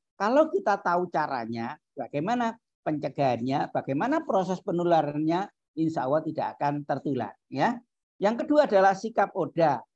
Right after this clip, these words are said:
menimbulkan stereotip atau prasangka. Ya. Jadi ngerosong-ngeroson, saya di ini, saya di ini. Makanya Bapak Ibu sekalian,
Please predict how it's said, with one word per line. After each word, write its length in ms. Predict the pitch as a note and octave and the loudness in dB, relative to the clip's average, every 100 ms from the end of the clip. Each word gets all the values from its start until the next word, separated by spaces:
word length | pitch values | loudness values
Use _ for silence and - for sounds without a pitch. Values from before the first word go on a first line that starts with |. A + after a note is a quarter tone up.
| - | -8
menimbulkan 600 | F#3+ F#3+ D3+ E3 F#3+ F#3+ | -4 -2 -2 0 0 -2
stereotip 640 | F#3+ A3 G3+ G#3 A3 G#3+ | -2 2 2 2 -2 -4
atau 240 | G3+ A3 G#3 | -2 -2 0
prasangka. 720 | G#3 F#3 G3 F3+ E3 C3+ A2 _ _ _ - | -2 0 -2 -2 -2 -4 -6 _ _ _ -4
Ya. 260 | C#3+ G#3 - _ _ - | -2 -2 -6 _ _ -10
Jadi 400 | B2 F#3 F#3+ F#3+ _ _ _ _ _ _ _ _ _ _ _ _ _ _ | 2 4 4 2 _ _ _ _ _ _ _ _ _ _ _ _ _ _
ngerosong-ngeroson, 1120 | G#3+ A#3+ A#3 A#3+ A#3 A#3 A3+ G#3+ F#3 C3+ A2+ _ _ _ | 2 4 6 4 6 4 4 4 4 0 -6 _ _ _
saya 400 | C#3+ B2 D3 F3+ | -6 0 2 2
di 400 | D#3 D3+ E3 E3 | 2 2 2 0
ini, 240 | F3+ E3 | -2 -2
saya 320 | C3+ E3 G3 | 0 2 2
di 240 | F#3+ F3+ F#3 | 0 -4 -4
ini. 140 | G3+ F#3+ | -8 -12
Makanya 400 | B2 A#2 C3 G3 | -14 -8 -4 0
Bapak 300 | F3 C#3+ C#3+ | 0 0 -4
Ibu 40 | |
sekalian, 540 | C#3 D3+ C3 C#3 G#3 | -4 -4 -2 2 2